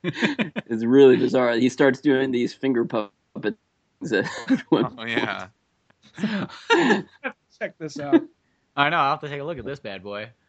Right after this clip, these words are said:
Speaker 3: The thing about Kylo Ren is, uh, 'cause I knew the act-, Spencer was surprised 'cause he didn't know the actor playing him. So he's like,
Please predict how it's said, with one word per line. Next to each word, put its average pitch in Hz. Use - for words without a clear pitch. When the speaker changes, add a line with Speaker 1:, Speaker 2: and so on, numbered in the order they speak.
Speaker 3:
The -
thing 294
about 226
Kylo 202
Ren 180
is, 165
uh, 165
'cause 165
I 208
knew 202
the 175
act-, 165
Spencer 302
was 240
surprised 165
'cause 160
he 208
didn't 190
know 170
the 160
actor 156
playing 156
him. 214
So -
he's 165
like, 151